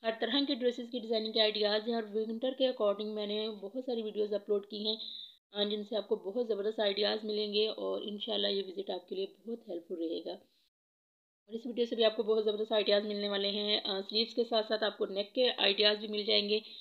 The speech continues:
कि अगर Pintex वाली sleeves हों तो आप किस तरह से नेक line बना सकते हैं, button add कर सकते हैं। इसके अलावा अगर आपके embroidered fancy shirt है तो उसके लिए भी designing के आइडियाज़ हैं।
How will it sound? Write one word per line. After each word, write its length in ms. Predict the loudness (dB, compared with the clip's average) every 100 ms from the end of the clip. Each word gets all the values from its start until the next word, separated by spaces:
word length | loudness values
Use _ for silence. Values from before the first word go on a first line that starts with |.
| -16 -20 -20 6
कि 160 | 10
अगर 560 | 10 8 6 8 8 6
Pintex 480 | 4 0 0 0 2
वाली 160 | 2
sleeves 420 | 0 -2 -2 -2 -4
हों 160 | -4
तो 140 | 0 0
आप 420 | 4 4 2 -2
किस 160 | -4 -2
तरह 220 | -2 -4
से 120 | -4
नेक 220 | -8 0
line 200 | 2 2
बना 220 | 2 0
सकते 300 | -2 -8 -4
हैं, 180 | -4 -2
button 240 | -2 -2 -4
add 180 | -4
कर 240 | -8 -4 -4
सकते 280 | -4 -6 -4
हैं। 120 | -4
इसके 180 | -2 2
अलावा 160 | 2
अगर 160 | 4 2
आपके 220 | 2 2
embroidered 560 | 0 2 2 2 0 -2 -18 _ _ _ -6
fancy 300 | -4 0 0
shirt 280 | 2 2 0
है 60 |
तो 120 | -2
उसके 380 | -4 -6 -4 -2
लिए 160 | 2 2
भी 160 | 0
designing 400 | -4 -4 -4 -4
के 80 | -4
आइडियाज़ 520 | -4 -4 -6 -6 -10
हैं। 160 | -18